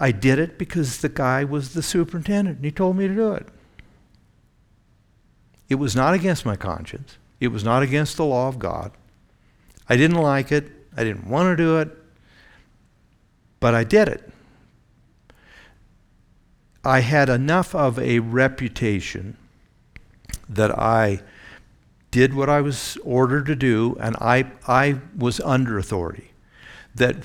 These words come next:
when I ended up as a superintendent saying, "I want you to do this,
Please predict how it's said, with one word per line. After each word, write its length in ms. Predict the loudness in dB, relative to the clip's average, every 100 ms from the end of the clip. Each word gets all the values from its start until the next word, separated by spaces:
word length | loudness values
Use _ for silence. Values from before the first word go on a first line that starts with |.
| -4
when 520 | 2 4 4 0 -4 -14 _ _
I 200 | -4 0
ended 360 | 2 2 0 -6
up 260 | -10 -14 -20 -20 _ _ _ _ _ _ -20 -20 -20 _ _ _ _ -6
as 200 | -4 -2
a 60 | -4
superintendent 840 | -2 -4 -4 -6 -4 -4 -4 -8
saying, 520 | -4 -4 -4 -8 -12
"I 60 | -12
want 280 | -10 -10 -12
you 60 |
to 100 | -12
do 200 | -6 -6
this, 460 | -2 -2 -2 -8